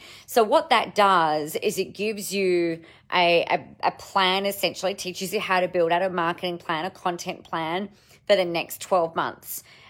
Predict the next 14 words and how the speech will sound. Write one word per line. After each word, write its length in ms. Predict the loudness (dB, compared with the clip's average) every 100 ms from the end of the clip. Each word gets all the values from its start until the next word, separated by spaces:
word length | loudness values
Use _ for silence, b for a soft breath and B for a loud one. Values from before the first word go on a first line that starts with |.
| -2
And 500 | 0 2 2 0 -4 -4
within 640 | -2 -2 -2 -6 -4 -2
that, 560 | -4 -4 -6 -8 -10 -12 b b _
it 220 | -2 -2
creates, 640 | -4 0 2 2 0 -4
for 80 | -2
me, 180 | 2 4
what 160 | 6
I, 140 | 6 4
what 320 | 2 2 4
I 120 | 4
think 240 | 2 -2 -4
is 160 | -4
really 260 | -2 -2